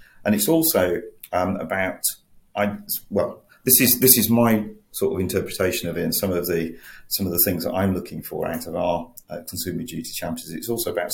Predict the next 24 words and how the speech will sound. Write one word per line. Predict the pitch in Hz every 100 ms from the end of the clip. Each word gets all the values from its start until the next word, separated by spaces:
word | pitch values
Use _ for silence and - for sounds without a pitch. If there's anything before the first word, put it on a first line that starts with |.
| -
sponsoring | 101 95 - 87 87 87 - _ 87
an | 90
annual | 90 92 92 92 87 85 - - _
consumer | 95 - 92 85
duty | 87 85 85
assessment | 82 - - - 80 - - _ - -
and | 82
report | 80 - 80
to | -
the | 80
board, | - 95 - - - - -
which | - 101 - 101
is | 98 95 -
something | - - - -
we've | 123 113 123
not | 131 - - _ -
touched | - 113 - -
on | 98 95
thus | 98 90 -
far. | 110 98 90
But | -
again, | - 113 104 98 -
that's | 123 - -
a, | 113 101 98